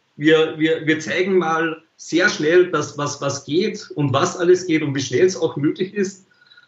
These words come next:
und, äh, beweisen den Kunden quasi, dass wir da der richtige Partner sind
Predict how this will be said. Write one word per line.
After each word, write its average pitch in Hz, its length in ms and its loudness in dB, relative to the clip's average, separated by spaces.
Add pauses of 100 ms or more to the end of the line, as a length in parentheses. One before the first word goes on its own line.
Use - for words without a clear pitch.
(420)
und, 160 280 4
äh, 156 340 2
beweisen 160 440 2
den 185 120 4
Kunden 190 340 0
quasi, 165 520 0 (200)
dass 139 200 -6
wir 156 140 6
da 147 140 0
der 151 120 0
richtige 156 340 -2
Partner - 360 -8
sind 185 440 0